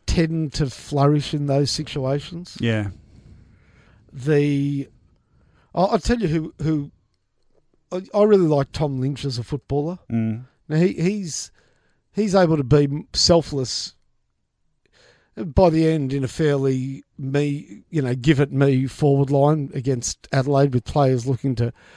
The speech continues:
Speaker 1: regain a bit of form. Taylor Walker got a bit more of the ball. It was not a bad effort. I
Speaker 2: What about Murphy?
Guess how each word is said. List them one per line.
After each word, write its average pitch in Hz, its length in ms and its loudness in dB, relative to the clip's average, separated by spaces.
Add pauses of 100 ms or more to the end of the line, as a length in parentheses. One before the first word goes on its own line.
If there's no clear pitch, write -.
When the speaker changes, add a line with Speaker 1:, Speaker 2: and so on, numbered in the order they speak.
(160)
Speaker 1:
regain 131 460 0
a 120 40 -4
bit 123 140 -2
of 117 80 -4
form. 139 340 -2 (640)
Taylor 175 240 4
Walker 135 300 2
got 123 160 4
a 113 40 -2
bit - 160 -4
more 131 200 -4
of 123 40 -4
the 120 60 -6
ball. 127 400 -6 (1040)
It - 200 -12
was 196 240 -10
not 214 240 0
a 147 40 -4
bad 139 360 0
effort. 135 380 -4 (1300)
I 208 120 -4
Speaker 2:
What 262 260 -4
about 170 260 4
Murphy? 135 540 2